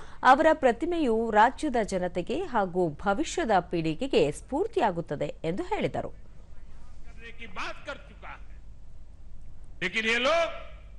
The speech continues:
Speaker 2: घुसपैठियों के बचाव में बयानबाजी कर रहे हैं।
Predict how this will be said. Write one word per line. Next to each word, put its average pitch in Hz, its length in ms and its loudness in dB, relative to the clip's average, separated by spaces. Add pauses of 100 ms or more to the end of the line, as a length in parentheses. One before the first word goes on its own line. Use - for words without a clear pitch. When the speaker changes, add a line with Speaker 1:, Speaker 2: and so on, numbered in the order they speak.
(840)
Speaker 2:
घुसपैठियों 208 680 -4
के 196 80 -2
बचाव 185 340 -2
में 190 260 -4
बयानबाजी 262 580 -2
कर 180 200 -6
रहे 135 140 -10
हैं। - 180 -16